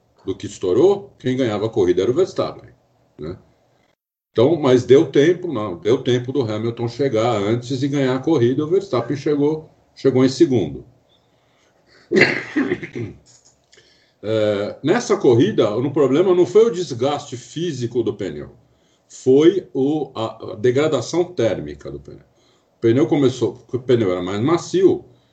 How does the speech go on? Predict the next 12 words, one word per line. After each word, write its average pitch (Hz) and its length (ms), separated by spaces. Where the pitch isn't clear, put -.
ele 139 140
começou 160 400
a - 20
esquentar 160 540
muito 143 420
de 110 140
dentro 120 440
pra 208 160
fora, 151 560
formou 170 340
aquelas 135 420
bolhas. 127 920